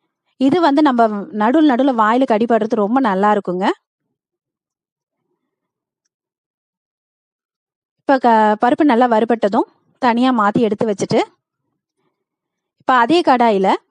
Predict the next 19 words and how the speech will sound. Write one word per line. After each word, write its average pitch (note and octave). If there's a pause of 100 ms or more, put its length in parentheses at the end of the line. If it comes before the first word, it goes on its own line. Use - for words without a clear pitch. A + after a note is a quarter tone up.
(760)
நம்ம B3
எந்த D4
கப்பால C4
வேர்க்கடலை B3
அளந்து G#3+
எடுத்தோமோ, G3+
அதே B3+
கப்பால A3+ (120)
ஒரு A#3+
கப் B3+
அளவுக்கு B3
வெல்லம் G#3
சேர்த்துக்கலாம். G3 (640)
அதே A3+
ஒரு C4+
கப் B3+
அளவுக்கு B3+
தண்ணி A3
விட்டு G#3+